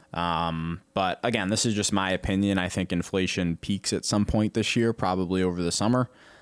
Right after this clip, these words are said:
Um, and then you have, <clears throat> uh, you know, decelerating inflation, rising interest rates, um,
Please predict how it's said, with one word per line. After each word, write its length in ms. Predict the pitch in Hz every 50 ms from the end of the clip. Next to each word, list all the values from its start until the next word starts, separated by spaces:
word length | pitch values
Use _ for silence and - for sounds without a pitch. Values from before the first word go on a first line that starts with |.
| - - _
Um, 720 | - 90 90 87 85 85 85 85 85 82 80 78 80 - - _ _ -
and 680 | - 90 90 90 90 87 85 85 85 85 82 85 92 -
then 300 | 82 90 90 90 87 90
you 160 | 90 90 90 87
have, 640 | - 98 92 90 92 87 87 85 80 - - - -
<clears throat> 20 |
uh, 440 | 73 82 80 80 78 76 76 69 62 - -
you 100 | 95 90
know, 140 | 80 80 85 87
decelerating 960 | - - 107 110 104 - - - 101 98 101 104 101 101 104 104 107 101 98 95
inflation, 800 | 90 87 - - - 92 98 98 - - 107 101 101 104 104 - -
rising 640 | - 78 82 82 80 92 95 98 95 101 98 98 92
interest 520 | - - 90 85 - - 107 101 - - -
rates, 440 | 107 107 110 113 - - - - - - - - - - - - - -
um, 800 | - 87 85 85 85 82 82 82 82 80 82 82 82 82 82